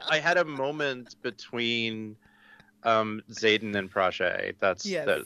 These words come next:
Speaker 1: Uh, suddenly, I was, like, mixing those names up in my head.
Speaker 2: Yeah.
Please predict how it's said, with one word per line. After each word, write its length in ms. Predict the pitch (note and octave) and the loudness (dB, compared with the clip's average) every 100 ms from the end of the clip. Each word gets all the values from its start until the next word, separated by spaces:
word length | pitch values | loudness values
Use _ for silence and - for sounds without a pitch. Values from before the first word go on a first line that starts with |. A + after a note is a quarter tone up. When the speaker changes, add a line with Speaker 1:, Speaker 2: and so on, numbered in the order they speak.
| G#2 | -4
Speaker 1:
Uh, 120 | F#2+ | -6
suddenly, 400 | - F#2+ G2+ F#2 | -4 -4 2 4
I 80 | F2 | 4
was, 420 | F2 F2 - - | 0 -4 -10 -4
like, 240 | F#2 F2+ F2 _ | 2 2 0 _
mixing 300 | F#2+ - G2 | -6 -4 -2
those 180 | F2+ D#2+ | -2 0
names 240 | E2+ E2+ | -4 0
up 140 | E2+ - | -2 -2
in 80 | - | 0
my 120 | - | 0
head. 280 | - - - - | 0 -6 -10 -12
Speaker 2:
Yeah. 320 | G3+ F#3 | -6 -6